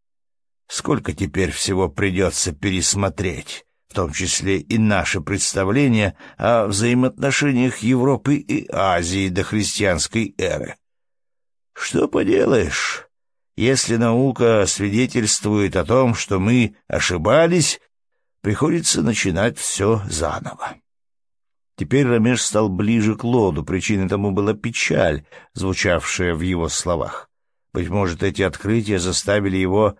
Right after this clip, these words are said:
отказаться от какой-нибудь давно задуманной работы. Для приличия Клод просмотрел и другие фотографии. Одни с изображением кхмерских изваяний,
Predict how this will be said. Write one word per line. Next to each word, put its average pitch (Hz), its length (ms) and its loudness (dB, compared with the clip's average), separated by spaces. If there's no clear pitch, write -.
отказаться 101 760 0
от 87 100 -4
какой-нибудь 95 520 0
давно 92 320 0
задуманной 92 520 0
работы. 87 640 -2
Для 139 140 0
приличия 185 520 2
Клод 95 300 0
просмотрел 117 720 0
и 147 160 -2
другие 143 400 0
фотографии. - 800 -8
Одни 135 340 2
с 147 80 0
изображением 92 840 0
кхмерских 95 840 -4
изваяний, 110 760 2